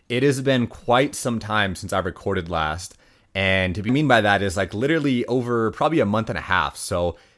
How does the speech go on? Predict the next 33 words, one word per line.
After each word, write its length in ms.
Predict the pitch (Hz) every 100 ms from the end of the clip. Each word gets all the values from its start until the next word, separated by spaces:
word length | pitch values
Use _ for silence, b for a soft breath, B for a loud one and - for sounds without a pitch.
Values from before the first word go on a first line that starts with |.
| -
this 280 | 110 160 151
month 180 | 143
has 100 | 131
actually 280 | 110 110 -
been 160 | 107 95
very 180 | 107 107
productive. 680 | - 104 107 131 135 143 -
Um, 460 | 90 87 85 85 -
I 120 | 104
moved 240 | 101 113
into 160 | 120 -
my 80 | 110
own 160 | 107
place. 400 | 101 110 120 -
I 80 | 92
got 260 | 98 92 - b b b -
my 140 | 110
own 100 | 120
place. 380 | 117 120 123 123
I 100 | 110
bought 220 | 104 101
myself 360 | 107 - 104 -
a 60 |
new 220 | 95 98 92
vehicle. 500 | 120 139 151 170 180
So 160 | - 101
I 20 |
have 80 | 95
a 60 |
secondary 420 | 92 120 127 117 104
vehicle 380 | 110 104 117
for 140 | 101 98
commuting, 600 | - 110 135 139 131